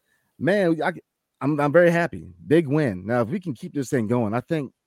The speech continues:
really if we hold on to what we had tonight as far as team basketball, team basketball, that's the key, man. Team basketball. No iso, no individual,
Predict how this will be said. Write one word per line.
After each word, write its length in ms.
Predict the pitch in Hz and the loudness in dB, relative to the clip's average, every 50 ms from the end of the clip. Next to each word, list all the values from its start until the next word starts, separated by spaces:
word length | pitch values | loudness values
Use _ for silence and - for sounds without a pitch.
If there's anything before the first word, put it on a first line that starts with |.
| _ _ - | _ _ -8
really 400 | 104 131 156 156 151 139 120 117 | 0 2 2 4 4 2 2 0
if 80 | 101 | -2
we 160 | 135 185 170 | 0 -2 -2
hold 260 | 139 113 160 170 170 160 | 0 2 2 4 4 4
on 200 | 160 156 151 131 | 2 0 -2 -2
to 160 | - 143 123 | -4 -4 -4
what 140 | 139 147 139 | -4 -2 -2
we 120 | 143 139 | 0 0
had 160 | 143 139 127 | 0 0 -2
tonight 320 | 120 120 127 135 131 131 104 | -2 -2 -2 -2 -2 -2 -4
as 140 | 110 101 | -6 -8
far 180 | - 135 127 120 | -4 -2 -2 -2
as 100 | 110 92 | -2 -4
team 260 | _ - 156 147 135 | _ -6 -4 -4 -2
basketball, 360 | 131 127 117 107 - - - - | -2 -2 -2 -4 -8 -16 -20 -20
team 320 | - - 135 139 143 131 | -12 -6 -4 -4 -2 -2
basketball, 300 | 117 120 110 101 - - | -2 -4 -6 -6 -8 -10
that's 140 | 131 - - | -10 -10 -10
the 80 | - - | -12 -20
key, 200 | - - 95 87 | -16 -16 -16 -14
man. 180 | 87 85 85 _ | -14 -16 -16 _
Team 220 | - - 135 113 | -10 -8 -6 -4
basketball. 440 | 101 101 92 92 - _ 76 69 69 _ _ _ _ _ _ - | -4 -4 -4 -4 -8 _ -18 -18 -18 _ _ _ _ _ _ -6
No 100 | 131 135 | -4 -2
iso, 520 | 131 135 135 - - 143 131 131 131 127 | 0 0 -2 -2 -2 -4 -2 -2 -2 -4
no 160 | 117 117 107 | -4 -4 -4
individual, 480 | 117 117 113 117 120 104 110 107 101 | -4 -4 -2 -4 -4 -4 -4 -6 -8